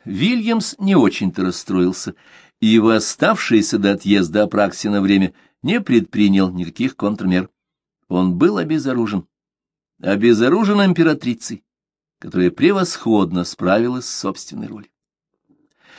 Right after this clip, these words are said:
Очевидно, супруга вице-канцлера днем двадцать восьмого октября предупредила Елизавету о намеченном на вечер визите к Воронцову англичанина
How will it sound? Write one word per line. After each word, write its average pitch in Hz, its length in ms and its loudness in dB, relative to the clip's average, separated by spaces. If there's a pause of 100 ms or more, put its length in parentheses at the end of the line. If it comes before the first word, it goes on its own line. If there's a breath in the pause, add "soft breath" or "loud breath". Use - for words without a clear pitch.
(340 loud breath)
Очевидно, 226 540 2
супруга 233 480 0
вице-канцлера 214 880 0
днем 185 480 0
двадцать 190 400 -4
восьмого 190 400 -2
октября 185 480 -2 (240)
предупредила 170 580 2
Елизавету 104 760 4 (240)
о 117 160 4
намеченном 120 680 2
на 120 100 4
вечер 117 320 4
визите 113 460 2
к 117 100 -6
Воронцову 139 640 2 (140)
англичанина 185 800 -2